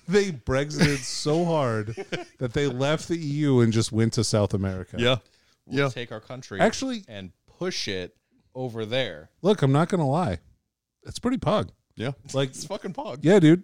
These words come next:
Speaker 3: Yeah.
Speaker 1: Like, like, you, you have gone basically and taken your entire country on vacation. What country can say that they've done that for their citizens?
Speaker 2: That's fair. It's big true. Big up.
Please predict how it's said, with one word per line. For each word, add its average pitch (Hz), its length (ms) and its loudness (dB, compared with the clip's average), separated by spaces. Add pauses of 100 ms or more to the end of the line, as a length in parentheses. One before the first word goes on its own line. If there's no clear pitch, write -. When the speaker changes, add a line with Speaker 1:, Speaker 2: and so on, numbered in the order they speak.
Speaker 3:
Yeah. - 80 6
Speaker 1:
Like, 143 120 4 (220)
like, 127 180 6 (300)
you, 135 540 4
you 127 420 -2
have 127 240 4
gone 131 360 0
basically 127 560 4
and 104 100 0
taken 131 280 0
your 107 140 4
entire 127 320 0
country 127 380 0
on 90 120 -2
vacation. 98 640 -4 (800)
What 139 260 -6
country 151 380 -4
can 110 160 -8
say 107 200 -6
that 107 160 -4
they've 98 180 -4
done 98 200 -2
that 90 180 -4
for - 100 -12
their 87 100 -6
citizens? - 640 -14 (320)
Speaker 2:
That's - 180 -8
fair. 98 260 0 (260)
It's - 120 -20
big 95 160 0
true. 110 300 -2 (540)
Big 95 140 -4
up. 101 240 -4